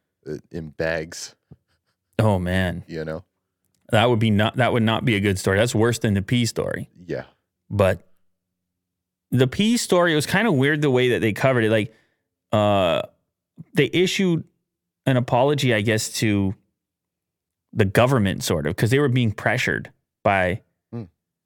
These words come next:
Speaker 2: uh, r-, uh, Mark Pocan, who is a, a representative.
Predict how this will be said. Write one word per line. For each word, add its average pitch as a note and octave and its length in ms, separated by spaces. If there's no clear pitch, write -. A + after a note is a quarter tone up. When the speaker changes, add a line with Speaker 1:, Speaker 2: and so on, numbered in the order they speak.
Speaker 2:
uh, - 100
r-, A#2 60
uh, C#2 680
Mark G#2 680
Pocan, E3 600
who G#2+ 340
is G2+ 400
a, F#2+ 220
a G2 140
representative. G#2 840